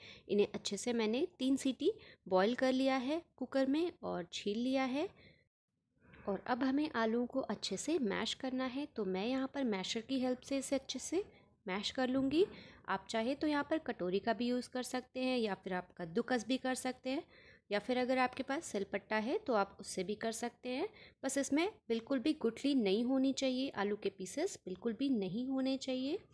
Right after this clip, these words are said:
आप जैसे भी इसे मैश कर, करना चाहें आप कर सकते हैं। तो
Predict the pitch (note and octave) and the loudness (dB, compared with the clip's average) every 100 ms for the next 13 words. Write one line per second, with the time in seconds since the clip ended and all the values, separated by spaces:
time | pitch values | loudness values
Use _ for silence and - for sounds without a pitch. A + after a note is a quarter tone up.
0 | - - - - - - F#3 - F#3 F3+ | -20 -20 -20 -20 -18 -10 -8 -6 -8 -4
1 | A3 B3+ B3 C#4+ G#4+ - - G#3 A3+ - | -4 -2 -4 -2 -4 -4 -6 -2 -2 -2
2 | A#3 A3 - G#3 A3+ A3+ A3+ A#3+ A3+ C#4+ | -4 -6 -14 -4 -2 0 -2 -4 -4 -4
3 | B3+ - F3 - G3+ - - A3+ C#4+ - | -4 -6 -8 -6 -8 -10 -6 -4 -4 -6
4 | _ _ _ _ _ - - | _ _ _ _ _ -20 -20